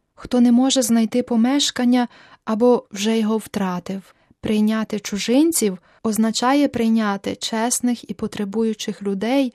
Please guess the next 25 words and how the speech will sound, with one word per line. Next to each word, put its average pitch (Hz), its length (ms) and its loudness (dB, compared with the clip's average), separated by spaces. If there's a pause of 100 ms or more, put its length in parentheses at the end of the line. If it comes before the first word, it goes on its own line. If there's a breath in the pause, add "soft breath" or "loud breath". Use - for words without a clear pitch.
(160 soft breath)
бути 226 340 0
увічливими 214 1000 -2
з 208 140 -2
новим 214 380 2
товаришем 208 720 -2
у 202 80 -4
школі 226 640 2 (440 loud breath)
або 208 440 -2
з 185 120 -4
дитиною, 226 800 2 (240 soft breath)
яка 208 440 -2
на 202 180 0
ігровому 208 640 2
майданчику 233 840 2 (240 loud breath)
стоїть 247 520 0
осторонь, 220 640 2 (240)
в - 100 -20
той 220 120 0
час, 214 360 -2
як 214 180 -4
ми 214 80 2
граємося 226 640 0
із 202 200 -4
своїми 196 480 -2
друзями. 202 600 -2